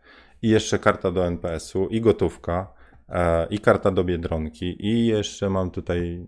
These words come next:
e, <laughs> co ciekawe, dowód rejestracyjny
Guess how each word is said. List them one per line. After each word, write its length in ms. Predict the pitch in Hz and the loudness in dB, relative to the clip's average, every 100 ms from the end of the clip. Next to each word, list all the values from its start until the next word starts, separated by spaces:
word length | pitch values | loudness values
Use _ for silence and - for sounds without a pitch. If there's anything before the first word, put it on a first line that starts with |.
| - | -8
e, 280 | 85 85 82 - - - | -4 -4 -4 -10 -20 -12
<laughs> 360 | - - - - | -4 -2 -2 -4
co 120 | 95 | -4
ciekawe, 520 | - 85 90 90 87 - - _ _ | -2 0 2 2 0 -4 -16 _ _
dowód 400 | 98 120 113 85 | 2 4 4 0
rejestracyjny 840 | - 76 - - 80 - 80 82 | -4 -6 -6 -10 -10 -6 -4 -4